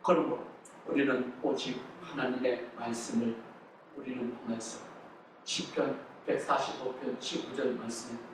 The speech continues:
그는 자기를 경외하는 자들의 소원을 이루시며 또 그들의 부르짖음을 들으사 구원하시리로다.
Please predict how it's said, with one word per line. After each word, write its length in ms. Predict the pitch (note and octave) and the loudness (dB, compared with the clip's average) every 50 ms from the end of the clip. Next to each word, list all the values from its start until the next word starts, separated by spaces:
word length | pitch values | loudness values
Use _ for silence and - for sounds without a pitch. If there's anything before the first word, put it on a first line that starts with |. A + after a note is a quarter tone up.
| - - - - - | -14 -16 -18 -18 -6
그는 300 | - - E3 D3 C#3 C#3 | 2 4 6 6 6 4
자기를 520 | C#3 - D3 C#3+ C#3 C#3+ - C#3 C3 B2+ - | 2 2 0 2 6 6 8 8 8 6 6
경외하는 420 | C#3 B2+ B2 B2+ B2 B2 B2 A#2+ | 2 2 2 2 2 0 0 0
자들의 440 | A#2 - A#2 A2+ A#2+ B2 A#2+ A#2+ A#2+ | 0 0 -2 -4 -4 -4 -6 -6 -6
소원을 560 | - - - B2+ B2 B2 A#2+ A#2+ A#2+ - - - | -8 -8 2 4 6 6 6 6 4 0 -4 -6
이루시며 400 | - A#2+ A#2 - - - A2+ A2+ - - - - - - - - - | -4 -2 -2 -2 -2 -2 -4 -6 -8 -10 -12 -14 -16 -18 -18 0 6
또 220 | E3+ D#3 D3+ D3 | 8 10 10 10
그들의 460 | - D#3 D3 D3 D3 D3 C#3+ C#3+ C#3 | 8 6 6 8 8 8 8 6 4
부르짖음을 600 | - C#3+ C#3+ C#3+ - - - - C#3+ C#3 C3+ C3 | 4 4 4 4 4 2 -4 -2 0 0 0 0
들으사 340 | - - B2 A#2+ - - - - - - - - - - - - D3 | -2 -2 -2 -2 -2 -4 -6 -8 -10 -12 -14 -16 -16 -18 -16 -2 2
구원하시리로다. 1160 | D#3 E3 F3 G#3+ A#3 - - - - - - - - A3 A3+ - - A3+ G#3+ F#3+ - - - | 6 6 6 6 6 2 0 -6 -10 -14 -16 -8 -6 -2 0 0 2 4 2 2 2 0 -4